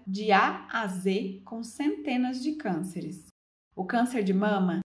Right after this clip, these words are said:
é um tipo de câncer muito comum e que pode afetar as mulheres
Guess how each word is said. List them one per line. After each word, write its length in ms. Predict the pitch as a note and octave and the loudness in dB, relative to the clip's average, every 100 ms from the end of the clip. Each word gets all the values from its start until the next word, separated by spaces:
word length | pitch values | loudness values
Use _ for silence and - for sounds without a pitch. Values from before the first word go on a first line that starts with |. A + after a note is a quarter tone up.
| - | -4
é 100 | G3 | -2
um 140 | G#3 | -2
tipo 240 | - B3+ G#3+ | -4 -4 -4
de 140 | A3 | -6
câncer 460 | - A#3+ A#3+ B3 A3+ | -4 -2 -2 -4 -4
muito 400 | A3 B3 D4+ - | 0 2 2 2
comum 480 | D#4 C4 A3+ B3 - _ - | 2 2 2 -4 -8 _ -10
e 80 | |
que 100 | F#3+ G3 | -6 0
pode 280 | G#3 G3+ | 2 2
afetar 380 | A3 A#3+ - F#3+ | 0 -4 -2 0
as 180 | F#3 F#3 | 0 -2
mulheres 720 | F3 E3+ F#3 A3+ C4 C#4+ - | -4 0 2 2 -2 -6 -10